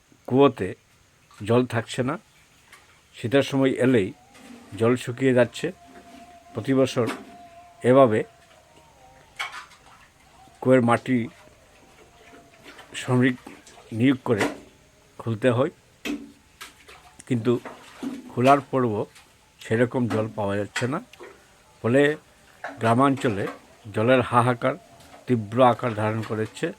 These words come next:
জল জীবন মিশন থাকলেও সেদিক দিয়ে জল সরবরাহ মোটেই হচ্ছে না। জল সরবরাহ প্রকল্প এক প্রকার ঘুটিয়ে পড়েছে।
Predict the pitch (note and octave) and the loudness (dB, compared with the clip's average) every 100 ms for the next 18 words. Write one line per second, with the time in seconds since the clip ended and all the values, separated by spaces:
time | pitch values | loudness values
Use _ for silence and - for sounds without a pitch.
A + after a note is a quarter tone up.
0 | _ _ _ _ _ _ - G2+ B2 C3 | _ _ _ _ _ _ -8 0 2 2
1 | C#3+ C#3+ C#3 B2+ C3+ B2+ A#2 C3+ B2 G2 | 2 2 0 -2 -6 -4 -6 -2 -2 -2
2 | C#3 - _ _ _ _ _ - A2+ B2+ | -8 -14 _ _ _ _ _ -4 -2 0
3 | B2+ B2+ A2+ A#2+ B2 A#2+ - _ _ _ | 2 0 2 2 2 0 -6 _ _ _
4 | - - A2 A2+ A#2+ A#2+ A2 G2+ A#2+ A2+ | -20 -10 -4 0 2 2 -2 -2 -2 -4
5 | - D#3+ D3 E3 - _ _ _ _ _ | -6 -4 -4 -6 -10 _ _ _ _ _
6 | _ _ _ _ _ _ - B2 A#2+ B2+ | _ _ _ _ _ _ -2 -2 0 -2
7 | A#2+ B2+ B2 B2 A2+ - _ _ _ _ | 2 2 4 2 0 -8 _ _ _ _
8 | _ _ _ - _ B2+ B2 C#3+ B2+ G#2 | _ _ _ -20 _ -2 2 0 0 -6
9 | C3 _ _ _ _ _ - A#2+ B2+ - | -8 _ _ _ _ _ -4 -4 -4 -2
10 | B2+ B2 C#3 - _ _ _ _ _ _ | 0 2 0 -4 _ _ _ _ _ _
11 | _ _ _ _ _ _ _ _ _ _ | _ _ _ _ _ _ _ _ _ _
12 | _ _ G#2+ A2 A2+ C3+ A#2 A#2+ A#2+ - | _ _ -10 -8 0 2 2 0 -2 -4